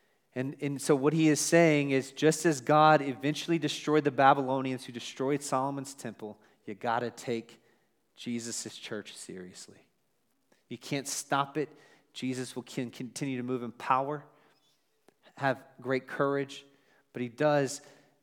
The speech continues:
want to clear up some things in this congregation that they're making, they're, they're, they're making teams, they're starting divisions. Don't do that.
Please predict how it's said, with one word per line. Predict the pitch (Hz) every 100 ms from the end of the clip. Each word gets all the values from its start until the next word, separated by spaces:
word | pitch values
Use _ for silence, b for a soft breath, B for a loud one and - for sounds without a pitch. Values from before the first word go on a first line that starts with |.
| _ _
want | 127 139
to | 143
clear | - - 160 160
up | 156
some | 143
things | 135 143 143 123
in | 127
this | 123
congregation | - 139 127 113 127 135 131 - 113
that | 117
they're | - 120
making, | 123 - 123 107
they're, | 120
they're, | 117 123 127 120
they're | 127
making | 120 131 135
teams, | - - 117 104 -
they're | -
starting | 123 120
divisions. | 120 113 113 104 101 -
Don't | 117 104
do | 98
that. | -